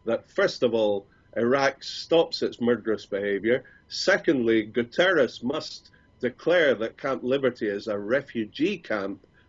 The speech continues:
to give these people ultimate protection. And thirdly, we must rapidly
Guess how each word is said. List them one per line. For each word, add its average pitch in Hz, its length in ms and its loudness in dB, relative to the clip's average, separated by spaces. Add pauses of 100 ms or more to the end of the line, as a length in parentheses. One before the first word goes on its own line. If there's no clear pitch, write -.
(140)
to 120 80 -4
give 143 200 -2
these 123 220 -2
people 120 540 -2
ultimate 139 480 0
protection. 104 600 -8 (360)
And 120 160 -2
thirdly, 135 500 2
we 120 160 6
must 135 400 -2
rapidly 107 800 -2